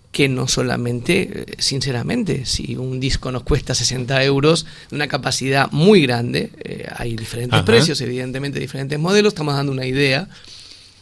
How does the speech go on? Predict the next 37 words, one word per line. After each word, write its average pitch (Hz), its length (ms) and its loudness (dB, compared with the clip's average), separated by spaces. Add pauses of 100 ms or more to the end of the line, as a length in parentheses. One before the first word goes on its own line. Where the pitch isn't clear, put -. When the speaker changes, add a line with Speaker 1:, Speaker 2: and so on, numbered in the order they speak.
(120)
Speaker 1:
No 131 160 -2
tengo 143 220 2
uno, 165 300 2
tengo 127 280 -6
dos, 147 480 0
y 139 80 -4
entonces 135 280 -6
tengo 135 520 -2
más 139 380 -2
tranquilidad 135 540 0
y 131 40 -2
más 135 200 -4
seguridad. 135 520 2
Speaker 2:
Ujú. 104 260 4
Speaker 1:
Cuidado, 143 460 6 (240)
no 156 240 2
para 143 220 4
poner 131 260 -4
más, 135 260 -2
sino 139 280 -6
para, 151 400 -2 (560)
eh, - 100 -4
Speaker 2:
Replicar, 147 560 4
¿no? 156 100 6
Speaker 1:
replicar, 143 480 2
duplicar 135 560 -2
y 160 80 0
tener 131 280 -6
más 127 200 -6
tranquilidad. 123 460 -6
Speaker 2:
D'acord. 104 320 2
Per 175 160 6
tant, 196 180 4
avui 156 180 6
parlarem 143 420 4
del 113 180 4
núvol, 135 380 2